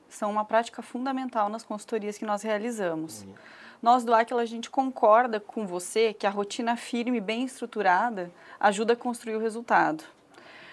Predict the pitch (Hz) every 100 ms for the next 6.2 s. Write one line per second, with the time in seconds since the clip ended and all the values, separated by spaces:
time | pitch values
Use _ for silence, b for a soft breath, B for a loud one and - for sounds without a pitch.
0 | B 226 - 302 302 269 - 226 214 202
1 | 190 240 240 208 202 190 196 190 196 -
2 | 185 175 175 220 - 233 240 - 202 185
3 | 160 - - 160 156 139 151 104 - -
4 | - _ _ - - 117 113 - 117 110
5 | 139 147 147 131 110 113 110 104 101 107
6 | 123 -